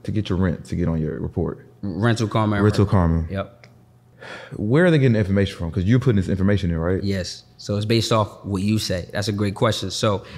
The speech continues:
Speaker 2: it's based off whatever you say. So for the amount that you're paying for rent, it's whatever you say.
Speaker 1: Mm-hmm.
Speaker 2: All right, for the landlord, all that has to happen is whoever you're saying is the landlord, you should have a piece, you should have some mail that's going there, right?
Speaker 1: Mm-hmm.
Speaker 2: Because they are gonna verify with the landlord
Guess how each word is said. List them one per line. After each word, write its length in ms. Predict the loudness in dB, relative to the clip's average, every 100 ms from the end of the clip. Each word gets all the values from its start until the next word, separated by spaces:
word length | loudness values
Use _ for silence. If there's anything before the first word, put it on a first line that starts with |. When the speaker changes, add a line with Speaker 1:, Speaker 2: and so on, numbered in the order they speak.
| -12
Speaker 2:
it's 140 | -6 -2
based 320 | 2 2 2
off 240 | 0 0
whatever 420 | 0 0 0 0 0
you 220 | -2 -2
say. 400 | 0 -2 -2 -8
So 320 | -4 -2 0
for 180 | -2 -2
the 160 | 0 0
amount 320 | 0 0 0
that 120 | -2
you're 100 | -2
paying 420 | 0 0 0 -2 -6
for 100 | -4
rent, 200 | -2 -2 -6 -20 -20 _ _ _ _ _ _ _
it's 160 | -8 0
whatever 240 | 2 2
you 180 | 4 2
say. 280 | 2 -2 0
Speaker 1:
Mm-hmm. 140 | 2
Speaker 2:
All 120 | 4 2
right, 80 | 0
for 100 | -2
the 100 | 0
landlord, 400 | 2 2 2 -2 0
all 180 | 2
that 200 | 4 2
has 220 | 2 2 2
to 80 |
happen 280 | 0 0 0
is 140 | -2 0
whoever 300 | 2 2 2
you're 160 | 0
saying 220 | 0 0
is 100 | 0
the 60 | 0
landlord, 340 | 0 2 0 -4 -14 -20 -20 _ 0
you 100 | 2
should 160 | 4
have 140 | 4 4
a 60 |
piece, 280 | 2 0 -2 -4
you 80 | 0
should 140 | 2
have 140 | 2
some 160 | 2 2
mail 180 | 2 2
that's 160 | 0
going 260 | -2 -4 -2
there, 140 | -6 -6
right? 180 | -2 0
Speaker 1:
Mm-hmm. 120 | 2
Speaker 2:
Because 140 | 2
they 100 | 0
are 60 | 0
gonna 180 | -2 -4
verify 440 | -4 -4 -2 -2
with 160 | -2 -4
the 80 | -4
landlord 520 | -4 -2 -4 -4